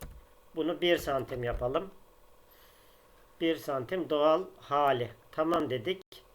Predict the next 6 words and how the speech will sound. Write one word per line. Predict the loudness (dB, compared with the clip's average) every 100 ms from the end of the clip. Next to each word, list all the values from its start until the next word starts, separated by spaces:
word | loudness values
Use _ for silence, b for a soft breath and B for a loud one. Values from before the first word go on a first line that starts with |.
| -20 -20 -20 -6
Bakın | -6 -4
şimdi, | -6 -2 -2 0 -2 -6 -20 -20 -20 b b b _ _ 0
yani | 2 4
buradaki | 2 2 -2
kodlarla | 0 0 6 8 8 4 2
oynayacağız. | 0 0 -2 -4 -8